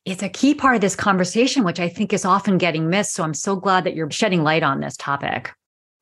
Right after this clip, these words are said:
In our last couple minutes here, I would love to find out from you, what is your go-to food, dish, meal that you make sure that you get into your day or your week to support your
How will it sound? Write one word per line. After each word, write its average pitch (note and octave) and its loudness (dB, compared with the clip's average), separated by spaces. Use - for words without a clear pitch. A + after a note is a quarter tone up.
In D4+ 4
our D4+ 4
last F4 2
couple C#4 -2
minutes A#3 0
here, F#3 2
I - -2
would C#4+ 0
love A3 2
to A3 -8
find F#3+ -2
out F3 -4
from F#3 0
you, E3+ 0
what A3 2
is D4 2
your F3 0
go-to C#3 -6
food, F#3+ 2
dish, F3 0
meal F3 2
that F3+ 0
you B3+ 2
make A3 -2
sure A3 0
that F3 -2
you G#3+ 2
get F#3 0
into F3 -2
your D#3+ 0
day F3+ 2
or D#3+ -6
your D#3 -6
week D#3+ -4
to E3+ -8
support D#3+ -2
your D3 -2